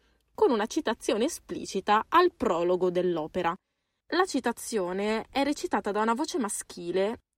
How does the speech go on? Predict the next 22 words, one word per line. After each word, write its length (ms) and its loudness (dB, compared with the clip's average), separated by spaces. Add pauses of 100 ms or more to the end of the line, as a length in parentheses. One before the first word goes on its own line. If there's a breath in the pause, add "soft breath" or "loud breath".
che 160 0
per 140 2
i 80 2
più 140 2
esperti 640 -2
suonerà 380 -2
familiare. 840 -8 (380)
Appartiene 640 0
infatti 560 -2
non 300 2
a 80 0
Tuomas, 800 -4 (420)
bensì, 720 2 (160)
udite 420 2
udite, 520 -2 (220)
al 240 2
narratore 880 2
del 240 0
film 460 -2
animato 720 -2
del 220 -2
settantotto. 920 -8